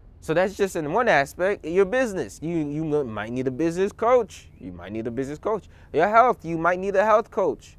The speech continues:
"Well, you know, I've always done this by myself. I can do it alone. I got this." Well, I'm sure you got it, but look at your results. You might say, "You know what? I might need some counsel." It says, "Well,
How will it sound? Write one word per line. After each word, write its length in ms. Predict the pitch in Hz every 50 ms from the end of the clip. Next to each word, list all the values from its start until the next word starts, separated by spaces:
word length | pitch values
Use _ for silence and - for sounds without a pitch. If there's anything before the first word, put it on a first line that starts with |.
| - - - - _
"Well, 360 | - 92 98 113 131 147 147 135
you 60 | 147 147
know, 120 | 135 123
I've 220 | 135 156 160 131
always 180 | 113 110 110 104
done 200 | 90 104 101 101
this 120 | 107 110
by 140 | 101 98 98
myself. 400 | 98 98 101 - - 107 120 120
I 80 | 123 110
can 200 | 104 123 113 92
do 140 | 98 95 98
it 60 | 95
alone. 360 | 95 87 85 80 82 98 107
I 60 | 110 120
got 240 | 101 87 78 -
this." 260 | - 98 120 - - -
Well, 380 | 113 123 143 165 180 156 - - _ 110
I'm 80 | 110
sure 180 | - - 135 143
you 120 | 147 147
got 320 | 135 147 151 190 185 180 175
it, 160 | 175 - - - - - _ _
but 80 | - 92
look 160 | 98 104 110
at 140 | 120 - -
your 100 | 151 151
results. 760 | 160 170 165 170 190 202 214 196 - - - - - - - - _ _ _ - - _ - - - - - - - - - - - - - - - - - - - - - - - - - - - - - - - - - - -
You 80 | 104
might 180 | 123 131 139 143
say, 220 | - 156 160 180
"You 140 | 196 196 202
know 160 | 202 208 214
what? 200 | 208 220 214 -
I 80 | 156 175
might 240 | 175 160 151 147 135
need 160 | 131 127 131
some 180 | - 127 117 117
counsel." 520 | - 123 107 104 95 - - - 85 85
It 80 | 95 92
says, 400 | - - 113 107 117 131 135 117
"Well, 260 | 104 107 117 131